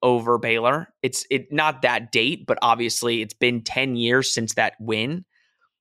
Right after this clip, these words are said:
So, to, listen, it's not the Texas opener that we were hoping. It's not maybe getting Oklahoma at home, but it's something to where there's a little bit of history there. I'm sure Baylor has a very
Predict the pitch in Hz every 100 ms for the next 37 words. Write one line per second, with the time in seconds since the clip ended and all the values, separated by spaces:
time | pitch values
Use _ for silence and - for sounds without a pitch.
0 | _ - - 165 143 139 - - 147 -
1 | _ - 139 - 110 113 - 147 139 139
2 | 127 127 123 117 113 _ _ _ - 147
3 | 131 - 117 123 117 120 117 113 113 113
4 | 107 113 107 104 104 104 - - - 113
5 | - 127 117 117 117 113 120 117 113 113
6 | 113 104 123 120 104 - 101 98 98 -
7 | _ _ - 160 - - 151 - 208 180
8 | - 170 156 143 135 131 127 127 120 139
9 | 143 131 117 127 - 131 120 120 120 120
10 | - 117 - 131 120 110 113 113 110 104
11 | 110 110 95 104